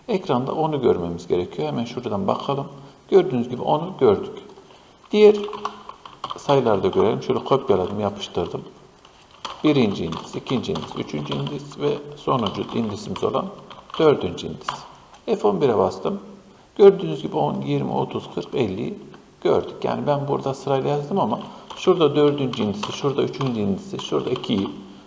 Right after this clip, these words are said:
şurada biri. Bu şekilde de görebiliriz sonucu. On, elli şeklinde.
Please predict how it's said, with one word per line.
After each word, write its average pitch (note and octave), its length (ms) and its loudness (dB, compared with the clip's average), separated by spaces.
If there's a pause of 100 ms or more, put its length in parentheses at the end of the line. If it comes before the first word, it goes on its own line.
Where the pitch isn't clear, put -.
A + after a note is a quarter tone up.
(140)
şurada B2 380 2
biri. A2+ 340 0
Bu C#3+ 60 -2
şekilde C#3 420 2
de - 200 0 (920)
görebiliriz B2 640 2
sonucu. - 500 -6 (160)
On, G2+ 240 2 (100)
elli F2+ 360 0 (680)
şeklinde. - 520 -6